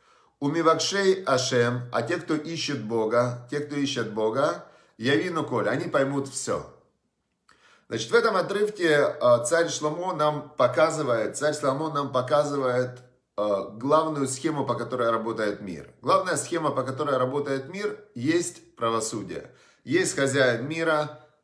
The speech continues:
тот, кто этот мир создал. Он, э, когда его создавал, он создал такое понимание, да, что такое добро, что такое зло.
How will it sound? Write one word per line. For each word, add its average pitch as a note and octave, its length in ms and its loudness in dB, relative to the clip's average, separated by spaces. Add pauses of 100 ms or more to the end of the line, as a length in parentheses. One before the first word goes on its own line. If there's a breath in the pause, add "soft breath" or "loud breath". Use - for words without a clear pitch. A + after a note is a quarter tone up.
(140)
тот, D3 200 0
кто D#3 100 0
этот C#3 280 2
мир C#3 200 -2
создал. C3 760 2 (160 loud breath)
Он, E3+ 420 0
э, A#2 300 4
когда C3 300 4
его C#3 160 4
создавал, C3 760 2
он C3+ 160 -2
создал A#2+ 680 0 (720 loud breath)
такое D3+ 320 2
понимание, C#3+ 720 2
да, C#3+ 180 4
что C#3 200 -2
такое B2 260 2
добро, B2+ 400 2
что B2+ 220 -4
такое A#2+ 320 2
зло. B2+ 600 -2